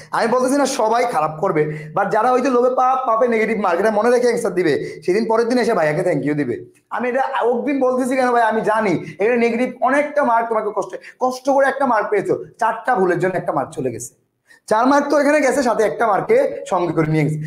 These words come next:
ওই চারজন যদি সিঙ্গেলে চলে যেত, চারজন যদি আলাদাভাবে চলে যেত, কোনো কষ্ট ছিল না, but সাথে করে কি একটা মার্কে নিয়ে গেছে। ভাই, একটা mark অনেক, অনেক, অনেক, অনেক বেশি ভাইয়া, খুবই important। এটা আপনাকে বুঝতে হবে ভাইয়া, এটা আপনাকে বুঝতে হবে, ঠিক আছে?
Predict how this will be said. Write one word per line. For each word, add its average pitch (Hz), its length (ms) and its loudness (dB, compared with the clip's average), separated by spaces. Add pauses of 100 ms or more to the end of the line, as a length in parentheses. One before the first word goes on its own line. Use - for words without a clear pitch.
(120)
ওই 226 160 2
চারজন 247 400 0
যদি 294 320 0
সিঙ্গেলে 254 380 2
চলে 269 260 2
যেত, 240 240 0 (300)
চারজন 226 320 0
যদি 285 140 2
আলাদাভাবে 247 440 2
চলে 262 220 0
যেত, 247 140 0
কোনো 277 480 -2
কষ্ট 262 320 -2
ছিল 220 120 0
না, 160 160 0 (180)
but 214 100 0
সাথে 240 280 -2
করে 254 160 0
কি 226 400 -2
একটা 233 260 0
মার্কে 202 220 0
নিয়ে 196 160 0
গেছে। 139 160 0 (240)
ভাই, 208 80 2
একটা 240 320 0
mark 254 260 2
অনেক, 285 280 2 (100)
অনেক, 262 280 2 (120)
অনেক, 277 300 0
অনেক 254 220 0
বেশি 185 180 0
ভাইয়া, 160 160 2 (160)
খুবই 294 240 2
important। 240 480 2 (180)
এটা 240 100 0
আপনাকে 269 200 2
বুঝতে 247 340 0
হবে 226 160 2
ভাইয়া, 160 360 2 (200)
এটা 208 100 0
আপনাকে 247 260 2 (380)
বুঝতে 254 300 0
হবে, 208 260 2
ঠিক 220 180 0
আছে? 254 460 0